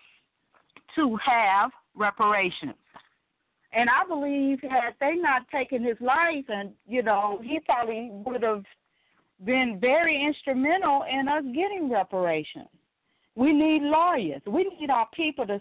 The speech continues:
stop being afraid to stand up to this white boy. He's just a human being.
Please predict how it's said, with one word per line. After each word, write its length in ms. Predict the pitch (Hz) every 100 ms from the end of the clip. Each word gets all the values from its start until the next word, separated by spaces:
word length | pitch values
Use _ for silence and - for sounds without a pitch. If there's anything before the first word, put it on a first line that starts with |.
| _
stop 340 | - 262 254 - _ -
being 380 | 190 220 208 190 -
afraid 760 | 160 - - 233 226 196 180 -
to 100 | 151 139
stand 340 | - 214 214 - -
up 220 | 185 - -
to 100 | 196
this 200 | 170 151
white 320 | 185 190 214 180
boy. 140 | 185
He's 260 | 202 214 180
just 400 | 214 269 277 - 165
a 200 | 156 151
human 540 | 233 240 214 190 175 151
being. 400 | 185 160 -